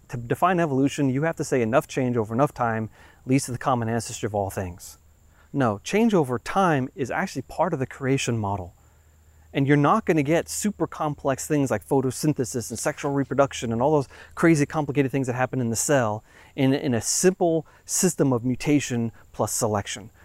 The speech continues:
But it does work in the creation model. It is absolutely part of the biblical model of creation. In fact, I believe that natural selection was in place at creation. It's not a part of the fall.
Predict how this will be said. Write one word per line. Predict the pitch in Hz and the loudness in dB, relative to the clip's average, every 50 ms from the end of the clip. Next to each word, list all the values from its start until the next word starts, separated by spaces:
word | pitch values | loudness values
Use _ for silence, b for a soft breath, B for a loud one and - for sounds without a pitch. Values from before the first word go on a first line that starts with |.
| b b b | b b b
But | - - | -10 -8
it | 107 113 110 - - | -8 -10 -8 -2 2
does | 139 151 196 202 160 143 | 4 4 4 4 4 2
work | 123 120 117 - | -2 -2 -2 -2
in | 123 117 | -4 -6
the | 120 | -6
creation | - - 156 143 143 - - 139 127 | -6 -2 0 0 0 0 0 -2 -2
model. | 113 98 95 92 92 - - _ b b b b b | -2 -2 -4 -8 -10 -12 -16 _ b b b b b
It | 143 127 | 0 0
is | 123 110 - - - - | 0 0 -2 -4 -6 -2
absolutely | 160 180 202 190 - - - 170 156 160 160 151 147 143 135 | 0 0 0 0 0 0 0 0 2 2 0 2 0 0 0
part | - - - 139 127 110 110 - b b b b b | -2 -2 -2 0 0 0 -2 -6 b b b b b
of | 131 127 120 | -6 -4 -4
the | 120 | -4
biblical | 110 - 120 117 117 135 127 - 165 | -2 0 -2 0 0 -2 -4 -2 -2
model | 139 123 104 104 107 110 104 | 0 0 0 -2 -2 -4 -6
of | 104 - | -8 -8
creation. | - - 123 120 120 127 120 - - 95 87 95 - b b b b b b | -6 -2 0 2 2 2 2 0 -4 -10 -12 -14 -16 b b b b b b
In | 113 | -16
fact, | - - - 185 175 151 131 - - - - | -6 -2 0 2 2 2 0 -4 -8 -10 -6
I | 123 143 156 | -4 -4 -2
believe | 139 139 135 139 160 165 156 139 117 | 0 0 2 4 4 4 2 2 0
that | 120 107 | -2 -6
natural | 110 - 110 139 156 - - 139 | -6 -4 -4 -4 -4 -4 -6 -8
selection | - - - 139 151 151 - - 123 113 | -8 -4 -2 0 0 0 -2 -4 -6 -4
was | 107 - - - | -4 -6 -6 -6
in | - 139 151 170 175 | -2 0 2 2 0
place | - - 147 123 113 104 - - - B B B B B B B B - - | 0 0 0 0 0 -2 -4 -8 -12 B B B B B B B B -8 -6
at | 139 143 - - | -6 -6 -8 -10
creation. | - - 139 131 127 127 135 131 - - 104 104 | -10 -4 0 2 4 4 4 2 0 -4 -6 -6
It's | - - - - - | -8 -10 -12 -6 -2
not | 123 117 117 135 151 | 0 2 2 2 2
a | 151 - | 0 -2
part | - - - 160 156 131 | -4 -4 -4 -2 -2 -2
of | 120 120 | -4 -6
the | 127 | -4
fall. | - - 135 120 110 95 90 98 | 0 2 2 2 2 0 -6 -10